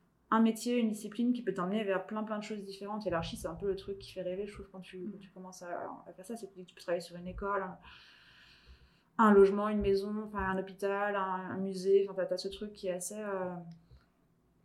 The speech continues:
Speaker 1: qui est très, très vaste. Et la photo, c'est pareil, en fait. La photo, tu utilises des, des images de partout, quoi. Et c'est,
Speaker 2: Mm.
Speaker 1: euh...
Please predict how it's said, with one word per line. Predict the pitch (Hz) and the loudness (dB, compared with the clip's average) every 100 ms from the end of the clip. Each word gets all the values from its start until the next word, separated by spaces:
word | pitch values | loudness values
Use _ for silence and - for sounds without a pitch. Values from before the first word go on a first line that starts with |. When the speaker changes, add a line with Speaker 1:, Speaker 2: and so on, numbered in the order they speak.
| _ - | _ -10
Speaker 1:
qui | - | -8
est | |
très, | 185 202 | -4 -4
très | 208 196 | -2 2
vaste. | 220 269 | 4 4
Et | 202 | 4
la | 185 | 2
photo, | 208 262 | 2 0
c'est | 262 196 | 0 0
pareil, | 185 214 254 | 2 4 4
en | 175 | 2
fait. | 175 | -4
La | 180 | -4
photo, | 180 185 226 | -6 -4 -6
tu | 226 | -6
utilises | - 185 185 | -14 -12 -10
des, | 170 165 165 180 | -10 -12 -10 -8
des | |
images | 180 185 190 | -8 -8 -12
de | - | -8
partout, | 185 - 262 | -8 -4 -2
quoi. | 247 202 180 | -2 0 -2
Et | 175 | -2
c'est, | - | -6
Speaker 2:
Mm. | 180 | -8
Speaker 1:
euh... | 180 | -8